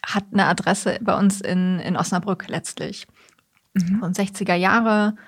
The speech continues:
Speaker 1: ähm, Gebäude, würde ich, so würde ich's mal beschreiben, im Gewerbegebiet, also nicht direkt in der Innenstadt.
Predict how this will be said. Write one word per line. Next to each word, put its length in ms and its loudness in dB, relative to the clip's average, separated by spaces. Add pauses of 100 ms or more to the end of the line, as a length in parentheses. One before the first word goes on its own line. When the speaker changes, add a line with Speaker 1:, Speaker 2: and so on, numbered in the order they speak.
(300)
Speaker 1:
ähm, 560 4
Gebäude, 960 6
würde 180 2
ich, 60 -2
so 140 0
würde 140 2
ich's 100 -4
mal 100 0
beschreiben, 520 2
im 120 2
Gewerbegebiet, 760 0
also 180 0
nicht 240 2
direkt 260 0
in 80 -2
der 120 -2
Innenstadt. 600 2